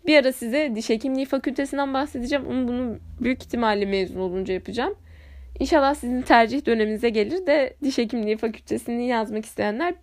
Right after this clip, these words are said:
bir tık düşünür. Ama hastalarla iletişimim iyi. Belki mesleğimi sevmiyorum, evet. Ama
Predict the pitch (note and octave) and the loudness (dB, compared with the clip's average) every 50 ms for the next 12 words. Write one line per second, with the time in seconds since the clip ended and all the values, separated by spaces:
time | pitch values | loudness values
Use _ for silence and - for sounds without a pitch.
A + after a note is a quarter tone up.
0 | _ _ - G4+ - - - - - - A3 - - G3+ G#3 C4 A4+ - - - | _ _ -2 0 0 -2 -4 -4 -6 -8 -6 -4 -4 -2 0 0 0 -2 -4 -12
1 | _ - C#4 D#4 F4+ F4 F4+ E4+ E4+ - - E4 E4+ E4 D#4 D#4 D#4 D4 D4+ D4 | _ -2 2 2 4 6 6 6 6 6 4 6 6 6 6 6 4 2 0 0
2 | C4+ C#4 C#4+ - - - C4+ C#4 C#4 C4 B3 A#3+ A#3 G#3+ F#3+ A3 - _ _ _ | -2 -2 -4 -4 -2 -2 -2 0 0 -2 -2 0 0 0 -2 -2 -6 _ _ _
3 | _ _ _ - - B3+ C#4 C4+ C4+ D4+ C#4+ C#4 C#4 D#4 - - C#4 C#4 C4+ C4+ | _ _ _ -2 0 2 2 2 2 4 4 4 4 4 2 0 0 0 0 -2
4 | D#4 - F#4 E4 D4+ C4+ A#3+ G#3+ F#3+ F#3+ G3 G#3+ B3+ A3 G3+ F3+ - - - _ | 2 2 4 4 4 4 2 2 4 4 4 2 2 2 2 0 0 -6 -16 _
5 | _ _ _ _ _ - - D4 C#4+ E4 G#4 A#4+ | _ _ _ _ _ 0 0 2 2 2 0 0